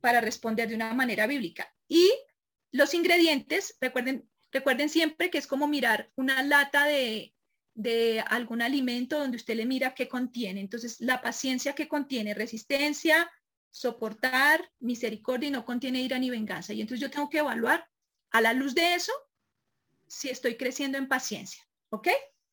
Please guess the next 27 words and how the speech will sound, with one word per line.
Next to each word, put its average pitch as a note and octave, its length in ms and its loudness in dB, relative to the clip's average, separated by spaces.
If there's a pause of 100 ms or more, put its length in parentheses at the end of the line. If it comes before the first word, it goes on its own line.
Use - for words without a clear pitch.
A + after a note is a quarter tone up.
(400)
Si - 180 -6
estoy A3+ 280 0
tardando C4+ 420 0
en C#4 80 2
airarme, C#4+ 500 4
si C4+ 120 -8
sobrellevo G#3+ 580 -4
con B3 160 -2
serenidad A3 400 -4
el G3+ 60 -8
sufrimiento, D4+ 720 0
si A#3+ 220 -8
busco A3+ 280 -4
el A#3+ 80 0
bien C#4 180 2
del D#4 140 4
otro E4+ 400 2 (440)
y C4 100 0
no A#3+ 140 -2
deseo A3+ 400 -2
vengarme, B3+ 680 -2 (360)
aunque A#3 340 -2
pudiese F#3+ 500 -6
hacerlo, - 400 -6 (220)
¿sí? D#4+ 240 -6 (500)
Muy D4+ 180 4
bien, - 160 4